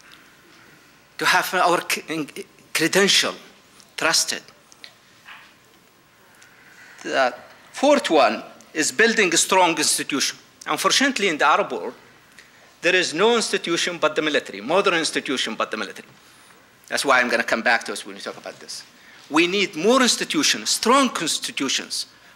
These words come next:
political parties, interest groups, institutes like this one,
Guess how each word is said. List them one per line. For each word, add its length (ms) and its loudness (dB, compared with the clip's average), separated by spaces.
political 380 -2
parties, 540 0
interest 340 -4
groups, 500 2
institutes 680 -2
like 260 -2
this 220 -8
one, 260 2